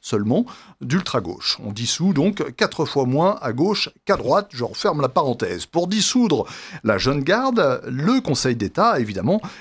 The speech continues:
des arguments graves. Il accuse les nervis du groupuscule créé par Raphaël Arnaud de se préparer à des affrontements violents, je cite, et de chercher, je cite à nouveau, à exclure physiquement de l'espace public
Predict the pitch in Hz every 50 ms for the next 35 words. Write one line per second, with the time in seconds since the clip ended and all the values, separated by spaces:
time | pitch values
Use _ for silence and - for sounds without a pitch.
0 | - - - 110 107 101 104 - 85 92 110 120 139 190 220 233 233 - - 107
1 | 98 117 - - 208 220 202 190 165 123 107 113 143 165 202 180 - - - 302
2 | 269 247 226 185 135 117 135 131 123 123 135 180 165 117 123 123 131 139 165 175
3 | 170 139 117 113 110 113 117 151 156 - - 139 - - - - 151 151 135 117
4 | 117 - - 127 135 139 135 - 90 85 - - 123 113 - 113 101 95 98 110
5 | 123 143 160 190 233 247 240 233 - - - - - - - 143 220 269 226 -
6 | - 196 - - - 156 151 - 110 101 131 190 185 123 104 104 92 90 104 127
7 | 123 - - 120 101 - - 120 127 160 190 240 254 - - 92 87 92 95 92
8 | 117 123 123 113 127 190 220 208 131 95 87 - - - 226 233 - - - -
9 | - - - 175 175 - - 226 247 269 277 262 - - - - 131 117 113 104
10 | 98 95 90 - - - 247 220 - - - - 147 202 269 277 220 139 220 190
11 | - - 208 175 - 101 92 98 95 110 156 233 247 - - - 117 135 - -
12 | - - - - 147 139 120 98 - - - - - 311 294 285 277 247 - -
13 | 269 269 254 233 190 131 110 110 117 127 156 151 - - - 104 90 - - -
14 | 208 196 220 262 247 254 -